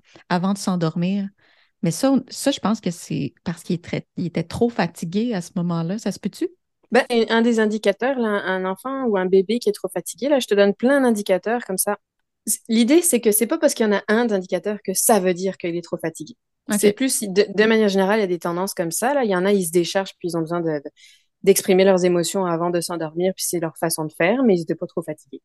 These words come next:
Speaker 2: tu sais.
Speaker 1: Oui,
Speaker 2: Donc,
Speaker 1: la fameuse,
Speaker 2: faut
Speaker 1: euh,
Speaker 2: regarder
Speaker 1: décharge
Speaker 2: tout.
Speaker 1: émotionnelle, euh.
Speaker 2: Ouais, ouais, il y en a qui font ça, puis il y en a,
Speaker 1: Mm.
Speaker 2: c'est parce que ils ont juste pas envie de nous quitter, puis ça les, ça leur crée des émotions, puis là, parce que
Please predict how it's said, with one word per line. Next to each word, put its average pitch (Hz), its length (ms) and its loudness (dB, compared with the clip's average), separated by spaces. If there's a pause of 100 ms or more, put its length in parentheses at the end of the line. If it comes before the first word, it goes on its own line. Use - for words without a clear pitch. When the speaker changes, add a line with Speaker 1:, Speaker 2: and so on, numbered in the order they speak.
Speaker 2:
tu - 80 -14
sais. 196 60 -6
Speaker 1:
Oui, 202 100 2
Speaker 2:
Donc, 185 60 0
Speaker 1:
la 180 100 2
fameuse, 202 440 2
Speaker 2:
faut 202 60 4
Speaker 1:
euh, - 20 6
Speaker 2:
regarder 196 240 8
Speaker 1:
décharge 202 420 2
Speaker 2:
tout. - 60 -2
Speaker 1:
émotionnelle, 170 1040 -2 (100)
euh. - 60 -8
Speaker 2:
Ouais, 233 140 4
ouais, 165 200 0
il 139 40 -8
y 156 60 -2
en 175 80 0
a 190 80 2
qui - 160 -8
font 175 160 -6
ça, 196 320 2
puis 202 140 -2
il 190 60 -2
y 180 60 2
en 165 140 -2
a, 185 60 0
Speaker 1:
Mm. 175 60 -2
Speaker 2:
c'est 180 140 -6
parce 165 200 -6
que 165 320 0
ils 185 160 2
ont 208 140 4
juste 240 260 -8
pas 330 80 -2
envie 285 240 0
de 285 60 4
nous 285 100 2
quitter, 330 540 0
puis - 80 -12
ça - 180 0
les, 233 140 -2
ça 226 160 -8
leur 208 120 -10
crée 233 140 -4
des 214 220 0
émotions, 233 560 -2
puis 196 160 -4
là, 196 120 -2
parce 175 160 -8
que - 120 -4